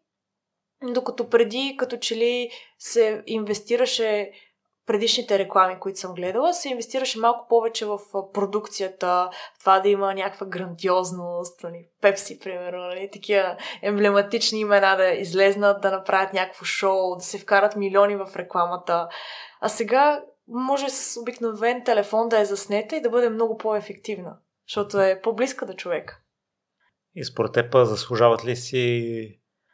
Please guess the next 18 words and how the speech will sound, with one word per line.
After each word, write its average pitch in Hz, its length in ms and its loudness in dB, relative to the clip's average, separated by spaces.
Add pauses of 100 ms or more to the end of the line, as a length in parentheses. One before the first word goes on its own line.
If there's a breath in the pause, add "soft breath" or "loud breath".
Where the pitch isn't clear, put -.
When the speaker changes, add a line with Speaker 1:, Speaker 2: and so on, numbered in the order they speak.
(180)
Speaker 2:
приходите 127 560 2
като - 160 -2
качество, - 420 4
които 131 220 2
се 131 140 4
инвестират 120 680 4
в, 120 300 2
в - 60 -8
тези 120 280 4
реклами, 120 360 4
спрямо 117 720 6
рекламите 113 880 2 (180)
през 107 200 -6
останалата 113 460 4
част - 260 2
на 107 60 -6
годината 104 420 -6
и 101 220 -6